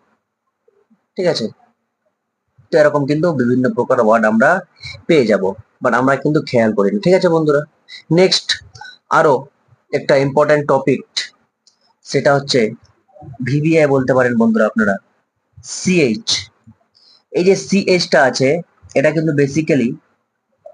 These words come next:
এটা হচ্ছে basically কি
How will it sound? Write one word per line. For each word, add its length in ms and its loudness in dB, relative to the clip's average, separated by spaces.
এটা 160 0
হচ্ছে 180 -4
basically 500 -2
কি 100 -2